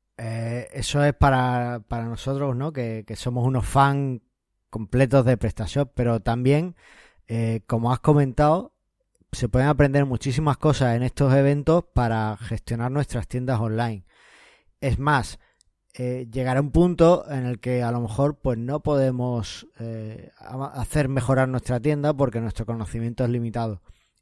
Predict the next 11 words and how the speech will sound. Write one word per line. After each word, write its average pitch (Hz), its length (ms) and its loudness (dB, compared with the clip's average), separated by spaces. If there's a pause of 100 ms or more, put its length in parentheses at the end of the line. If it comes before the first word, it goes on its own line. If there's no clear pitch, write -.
(100)
En 117 160 -6
esos 135 300 -2
casos, 160 560 -2 (400)
aquí 131 420 -2
en 113 120 -4
estos 147 340 -6
eventos 156 580 -2
es 127 140 -4
donde 131 240 -4
puedes 131 260 0
encontrar 131 480 -4